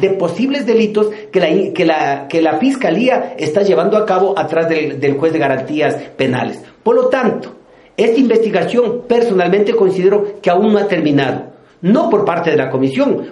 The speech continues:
porque la comisión ya concluyó su trabajo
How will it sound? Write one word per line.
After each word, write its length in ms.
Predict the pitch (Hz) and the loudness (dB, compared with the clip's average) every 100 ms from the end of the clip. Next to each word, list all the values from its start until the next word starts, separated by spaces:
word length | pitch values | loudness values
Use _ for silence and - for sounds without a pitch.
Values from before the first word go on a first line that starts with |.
| - | -8
porque 200 | 143 160 | -4 0
la 120 | 156 | 0
comisión 440 | 160 139 - 247 | 0 -2 0 0
ya 200 | 214 220 | 2 0
concluyó 560 | 214 175 165 139 160 294 | 2 0 2 2 2 2
su 180 | 226 - | 0 -4
trabajo 540 | 127 147 208 160 135 | -2 -2 -2 -4 -8